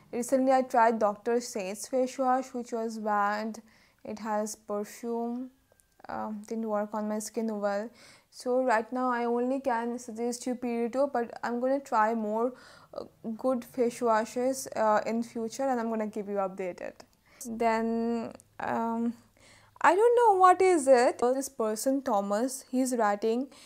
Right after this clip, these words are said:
something, "Dating girls online." I mean, he wrote this as a comment.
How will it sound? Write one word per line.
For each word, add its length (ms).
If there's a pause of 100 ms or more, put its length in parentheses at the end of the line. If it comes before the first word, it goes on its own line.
(180)
something, 440
"Dating 480
girls 340
online." 760 (760)
I 100
mean, 180
he 160
wrote 320
this 380
as 240
a 100
comment. 540